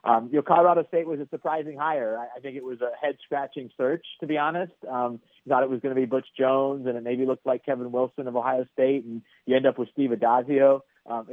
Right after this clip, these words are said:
I, I think Steve's a, a good coach. I just don't know how well he'll do in this part of the country, and never having coached west of Indiana. So certainly an odd fit there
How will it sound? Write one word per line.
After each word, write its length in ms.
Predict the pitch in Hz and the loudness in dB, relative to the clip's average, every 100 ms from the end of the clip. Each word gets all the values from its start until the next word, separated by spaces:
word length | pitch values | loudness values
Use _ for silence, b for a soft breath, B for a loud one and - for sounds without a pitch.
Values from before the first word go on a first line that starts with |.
| 127 | -8
I, 120 | 127 120 | -8 -8
I 40 | 127 | -10
think 200 | 147 110 | -10 -2
Steve's 260 | 143 123 | 0 0
a, 340 | 120 120 117 123 | -2 -4 -6 -4
a 40 | |
good 260 | 117 151 - | 2 2 4
coach. 280 | 139 143 139 | 2 2 0
I 100 | 110 | -6
just 220 | 120 127 - | -4 -6 -4
don't 200 | 131 120 | -6 -2
know 140 | 131 | -2
how 140 | 131 120 | 0 2
well 220 | 127 123 | 2 0
he'll 160 | 131 | -2
do 260 | 113 135 135 | 0 2 2
in 80 | 120 | 0
this 100 | 117 - | -8 -2
part 180 | 120 | -2
of 40 | 110 | -2
the 60 | |
country, 580 | 110 123 120 - 120 117 b b 127 | -6 -8 -6 -2 0 0 b b 0
and 80 | |
never 220 | 135 127 127 | 2 4 4
having 260 | 123 120 | 4 2
coached 320 | - 127 117 | -2 -2 -2
west 260 | 113 120 120 | -2 -4 -2
of 120 | 120 113 | -6 -6
Indiana. 580 | 113 113 123 120 95 - | -4 -2 -2 -4 -6 -4
So 220 | 113 107 _ - | -4 -4 _ 2
certainly 280 | 156 165 147 | 4 4 0
an 80 | |
odd 340 | 117 127 135 120 - | 0 0 0 -2 -4
fit 200 | 120 - | -4 -2
there 360 | 117 113 110 | -2 -2 -2